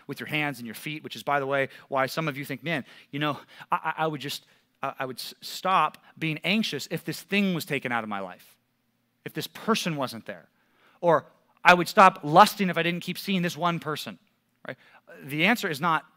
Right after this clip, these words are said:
simply in changing the circumstances of your life. That's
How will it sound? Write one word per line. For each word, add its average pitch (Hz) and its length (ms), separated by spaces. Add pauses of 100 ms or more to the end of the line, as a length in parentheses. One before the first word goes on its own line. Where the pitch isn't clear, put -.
(100)
simply 180 800 (500)
in 170 260 (160)
changing 175 440
the 123 60
circumstances 135 920
of 123 120
your 120 80
life. 165 160
That's 131 140